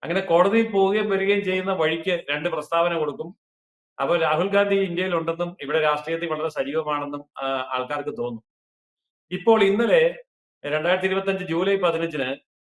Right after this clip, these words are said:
അവസാനത്തെ അദ്ദേഹത്തിന്റെ ജാമ്യം കിട്ടിയത് ലഖ്നൌവിലെ എം പി, എം എൽ എ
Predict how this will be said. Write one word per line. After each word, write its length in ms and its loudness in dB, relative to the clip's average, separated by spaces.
അവസാനത്തെ 840 2
അദ്ദേഹത്തിന്റെ 400 2
ജാമ്യം 500 -2
കിട്ടിയത് 440 -4
ലഖ്നൌവിലെ 480 -2
എം 280 0
പി, 60 -2
എം 280 0
എൽ 140 0
എ 200 2